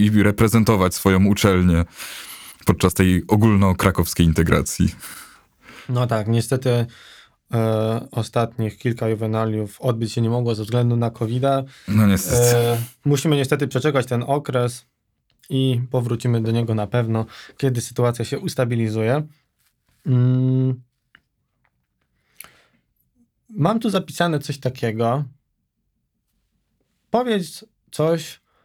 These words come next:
Speaker 2: o przedmiotach, które,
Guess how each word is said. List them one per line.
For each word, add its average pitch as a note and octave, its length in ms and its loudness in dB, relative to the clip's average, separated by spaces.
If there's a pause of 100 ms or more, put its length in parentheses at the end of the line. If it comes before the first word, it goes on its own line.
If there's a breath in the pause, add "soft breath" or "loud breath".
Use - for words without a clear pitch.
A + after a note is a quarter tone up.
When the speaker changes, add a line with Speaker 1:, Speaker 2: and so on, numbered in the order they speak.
(260)
Speaker 2:
o B2+ 580 2 (120)
przedmiotach, C#3+ 920 -2 (960)
które, D#3 760 0